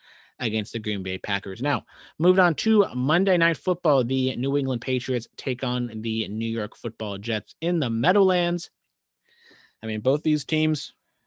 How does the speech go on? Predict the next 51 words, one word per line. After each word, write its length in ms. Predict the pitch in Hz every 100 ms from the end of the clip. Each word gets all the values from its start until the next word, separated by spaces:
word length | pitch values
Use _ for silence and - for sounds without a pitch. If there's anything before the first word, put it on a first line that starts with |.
| _ _ _ _
not 180 | 135 143
doing 220 | 151 156
so 200 | 147 151
hot 260 | 135 151 -
right 200 | 143 135
now. 340 | 139 139 131 _ _ _ _ _ _ _ _ _ _ _ _ _ _ _ -
Uh, 100 | 98
this 220 | 110 -
isn't 320 | 107 101 -
exactly 440 | 95 117 110 113
the 40 | 98
sexiest 460 | - 156 - 156
matchup. 380 | 147 143 156 135
It 160 | 104 - _ - - -
usually 260 | 208 240 196
never 240 | 202 175
is 80 | 123
the 40 |
sexiest 440 | - 107 - 104 -
matchup 420 | 98 - 120 123
unless 480 | 98 98 - 101 -
it 40 |
was, 100 | 98
like, 160 | 98 -
you 120 | 120 92
know, 100 | 87
two 140 | 123
thousand 280 | 107 95 110
eight 100 | 107
with 140 | -
Mark 140 | 123 -
Sanchez, 380 | 180 180 170
but 280 | 143 196 - _ - - - - -
this 160 | 143 -
game 180 | 160
will 100 | 170
be 100 | 190
played 360 | 180 135 127 117
and 100 | 110
somebody, 400 | - 123 120 113
I 60 | 104
guess, 200 | 110 104
has 220 | 101 -
to 100 | 107
win. 240 | 71 95 - _ _
And 140 | 107 113
who 140 | 120
is 80 | 110
that 200 | 104 -
team, 200 | - -
Dominic? 380 | 65 - -